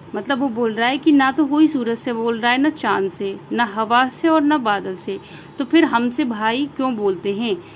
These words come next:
कि "यहाँ न आओ भागो जाओ।"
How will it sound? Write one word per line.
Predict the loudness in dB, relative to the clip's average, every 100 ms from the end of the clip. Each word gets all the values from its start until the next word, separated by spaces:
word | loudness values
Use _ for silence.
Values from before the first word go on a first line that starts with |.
| -6
कि | 0
"यहाँ | 0 0 2 2
न | 2
आओ | 0 0 2 2 0 -4 -10 -10
भागो | 0 0 2 0
जाओ।" | 0 2 2 0